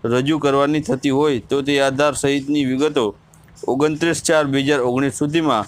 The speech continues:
મુદ્દામ કમ-, કર્મચારીઓ સાથે આ મોકલી આપવા વિનંતી છે. ત્યારબાદ અહીં ત્રણ મુદ્દાઓ આપવામાં આવેલા છે, તે પણ જોઈ લઈએ. તો ખાલી જગ્યા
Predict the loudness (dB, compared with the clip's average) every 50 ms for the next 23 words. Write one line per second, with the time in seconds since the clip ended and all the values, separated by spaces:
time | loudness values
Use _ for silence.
0 | -6 -14 -20 -20 -16 -8 -4 -2 0 0 0 2 2 2 2 0 -2 -2 0 0
1 | 0 0 -2 -4 -8 -14 -8 -2 0 0 2 2 2 0 0 2 0 2 2 2
2 | 2 2 2 0 0 0 2 0 0 0 -2 -6 -20 -16 -10 -6 -4 -2 0 0
3 | 2 2 0 0 0 2 2 4 2 2 2 2 0 0 0 -4 -12 -20 -18 -10
4 | -4 -2 0 2 2 2 2 0 0 0 0 0 2 0 0 0 -2 -4 -10 -20
5 | -20 -16 -6 0 2 2 2 4 2 2 2 2 2 2 2 0 0 0 0 2
6 | 2 0 0 0 2 2 2 4 4 2 2 2 0 0 0 2 2 2 2 2
7 | 2 2 2 0 0 -2 -2 -2 -2 -2 -2 -2 0 0 0 0 0 0 0 2
8 | 2 2 2 2 0 0 0 0 -2 -2 -2 -2 -2 -2 0 0 0 0 0 0
9 | 0 0 0 0 2 2 0 -2